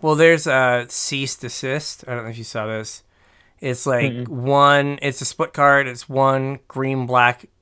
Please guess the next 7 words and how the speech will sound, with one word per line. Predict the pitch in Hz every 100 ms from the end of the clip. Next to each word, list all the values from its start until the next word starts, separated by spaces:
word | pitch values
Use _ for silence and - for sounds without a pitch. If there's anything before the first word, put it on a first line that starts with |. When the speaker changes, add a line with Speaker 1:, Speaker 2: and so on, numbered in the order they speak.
| -
Speaker 1:
uh, | 120 110 113 117
Cease | - 139 123
is | 127 110
one | 123 117
green, | 113 120 113
black | 117 110 -
hybrid. | - 127 120 131 135